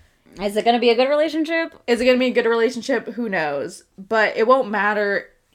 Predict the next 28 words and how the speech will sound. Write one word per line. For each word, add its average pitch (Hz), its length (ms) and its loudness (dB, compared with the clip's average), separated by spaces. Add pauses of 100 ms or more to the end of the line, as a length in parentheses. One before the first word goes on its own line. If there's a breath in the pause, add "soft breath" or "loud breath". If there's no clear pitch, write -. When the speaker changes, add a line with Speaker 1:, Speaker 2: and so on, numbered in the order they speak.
(100)
Speaker 2:
in 202 240 -6
what, 202 280 0 (160)
what 214 220 0
relationship 202 580 -4
you're 190 120 -2
in, 180 600 -6 (280)
with 208 360 -4
who, 180 680 -4 (320 loud breath)
if 208 200 -10
you 185 580 -4 (140)
don't 175 240 -4
know 180 120 -6
how 180 140 -6
to 170 160 -4 (540)
be 190 180 -8
by 170 180 -4
yourself 165 560 -6
and 165 120 -14
value 151 340 -8
yourself. 156 680 -14 (640)
Speaker 1:
Yeah, 190 240 -6
'cause 185 180 -12
then 196 120 -8
you're 214 100 -10
gonna 233 180 -4
be 190 140 -12
kinda 180 280 -12
like, 156 360 -10